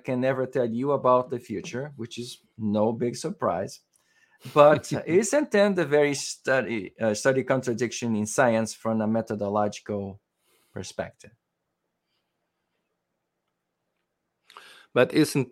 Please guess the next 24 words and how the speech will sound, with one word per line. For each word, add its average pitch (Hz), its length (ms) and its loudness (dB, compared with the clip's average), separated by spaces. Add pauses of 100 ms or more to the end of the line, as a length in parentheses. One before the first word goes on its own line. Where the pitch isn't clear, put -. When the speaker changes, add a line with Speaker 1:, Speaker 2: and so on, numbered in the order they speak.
Speaker 2:
then 123 300 8
the 123 100 2
very 117 240 4
study 123 540 0 (540)
a - 60 -20
contradiction? 107 720 -2 (800)
Well, 123 200 4
it 175 120 8
depends 185 580 4
on, 147 600 6 (340)
uh, 123 600 4 (600)
as 127 120 -4
a, - 120 -4 (1000)
because 139 400 0
i-, 147 220 -8
if 156 240 -10
you 160 80 2
have 143 240 2
a 127 140 -4 (260)
conventional 135 480 -4
empirical 113 580 -2
criteria 107 640 -6
of 101 380 -8
what 104 200 -8